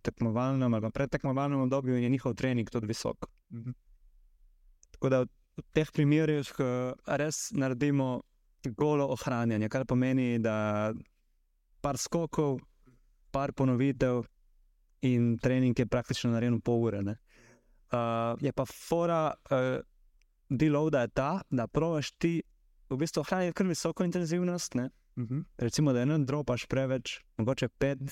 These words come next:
Speaker 1: deset procentov, eh, bistveno, bistveno pa zmanjšaš volumen, torej število ponovitev in serij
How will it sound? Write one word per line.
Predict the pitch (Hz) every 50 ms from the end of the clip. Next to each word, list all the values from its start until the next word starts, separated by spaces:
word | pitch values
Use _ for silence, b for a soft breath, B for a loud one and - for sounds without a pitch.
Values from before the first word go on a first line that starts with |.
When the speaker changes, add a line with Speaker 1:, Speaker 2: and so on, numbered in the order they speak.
| - - -
Speaker 1:
deset | 113 110 113 - - 143 135 131
procentov, | - - - - 131 139 147 - 190 196 - - _ - b b b b b b b b b b b -
eh, | 127 123 123 127 127 -
bistveno, | 123 123 175 175 - - 160 147
bistveno | 139 151 151 - 156 143 127
pa | 127
zmanjšaš | 123 139 139 139 - - 120 113
volumen, | 110 117 127 139 135 117 104 95 98 - _
torej | - 117 110 110
število | - - - 117 123 143 147 139
ponovitev | - 143 143 139 131 139 147 143 - 151 143 139 135 120 123 - - - _ _
in | 131 131 131
serij | - - - 139 120 110 - -